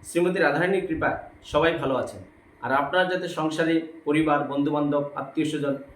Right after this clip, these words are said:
সবাইকে নিয়ে সবসময় ভালো থাকতে পারেন, সেটাই আমি ভগবান শ্রীকৃষ্ণ এবং শ্রীমতী রাধারানীর চরণে সবসময় প্রার্থনা করি। আজ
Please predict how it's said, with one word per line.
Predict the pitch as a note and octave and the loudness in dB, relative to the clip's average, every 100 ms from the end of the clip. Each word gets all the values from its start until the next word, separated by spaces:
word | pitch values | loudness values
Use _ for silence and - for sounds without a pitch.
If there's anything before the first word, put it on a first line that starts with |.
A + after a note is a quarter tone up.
| - - | -20 -4
সবাইকে | F#3 G#3 G#3+ | 2 2 2
নিয়ে | F3 C3 - - - - | 0 -2 -4 -14 -20 -8
সবসময় | - F3+ - E3+ | -2 0 0 -2
ভালো | C#3 D3 | -2 -2
থাকতে | D3+ - D#3+ | -2 -4 -2
পারেন, | D3 C3 - - - | -2 -2 -8 -18 -8
সেটাই | - E3 F3 D#3+ | -2 2 2 2
আমি | C#3 C3+ - - | 0 -4 -12 -10
ভগবান | B2 C3+ D3 | -6 -2 -2
শ্রীকৃষ্ণ | C#3+ E3 G3 F#3 C#3+ A#2+ - - | -2 -6 -6 -6 -6 -8 -10 -10
এবং | C#3+ D3 - - - - | -2 0 0 -6 -18 -10
শ্রীমতী | - E3+ F3+ | -2 0 0
রাধারানীর | D#3 C3 E3 A#3 A#3+ | 0 2 2 2 0
চরণে | G3 D#3 C3 - - - | 0 0 -2 -6 -14 -20
সবসময় | - E3 - F#3 F#3+ | -4 -4 -2 -2 0
প্রার্থনা | D3 - - | -2 -4 -8
করি। | B2+ - - - - - C3 | -8 -10 -14 -18 -20 -8 0
আজ | D#3 | 2